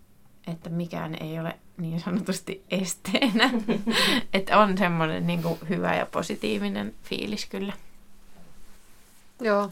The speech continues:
Speaker 2: itsellä on ihan samanlaisia fiiliksiä kyllä, että,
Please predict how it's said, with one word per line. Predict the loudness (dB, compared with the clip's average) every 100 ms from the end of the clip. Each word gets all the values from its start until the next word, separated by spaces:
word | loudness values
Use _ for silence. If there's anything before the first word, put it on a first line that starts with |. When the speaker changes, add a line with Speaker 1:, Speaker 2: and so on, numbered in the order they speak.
| -4
Speaker 2:
itsellä | -4 0 0 0
on |
ihan | -2 0 -2 -2 -20 -20 -20 -4
samanlaisia | 0 4 4 2 0 -2 -2
fiiliksiä | -2 0 0 -2 -4 -6 -6
kyllä, | -4 -4 0 0
että, | 0